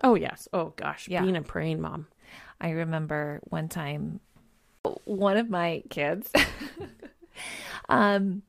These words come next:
Speaker 2: I, he was, he was pretty little, um, maybe six or seven, and he made the comment that God doesn't do miracles anymore.
Speaker 1: Mm.
Speaker 2: And I just,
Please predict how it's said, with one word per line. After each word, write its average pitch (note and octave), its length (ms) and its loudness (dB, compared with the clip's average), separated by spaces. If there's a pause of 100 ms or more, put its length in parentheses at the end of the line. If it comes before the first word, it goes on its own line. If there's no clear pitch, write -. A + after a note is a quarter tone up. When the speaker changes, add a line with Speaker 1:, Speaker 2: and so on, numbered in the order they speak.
(920)
Speaker 2:
I, - 180 2 (100)
he G#3 120 0
was, G3 280 0
he G3+ 140 -4
was C#4+ 160 0
pretty B3+ 220 0
little, D#3+ 520 2 (120)
um, E3 500 -2 (120)
maybe E3 440 -2
six - 300 -8
or D#3+ 80 -4
seven, D3 560 -2
and D3 300 -4
he D3+ 640 -4 (100)
made E3+ 340 -2
the D#3+ 80 2
comment G3 760 -4
that - 180 -8
God F3+ 200 0
doesn't E3+ 260 -4
do C#3+ 220 -6
miracles F3 600 -4
anymore. - 560 -8 (560)
Speaker 1:
Mm. F#3+ 520 4 (1120)
Speaker 2:
And E3 580 4 (180)
I D#3 260 -2
just, F#3 680 -2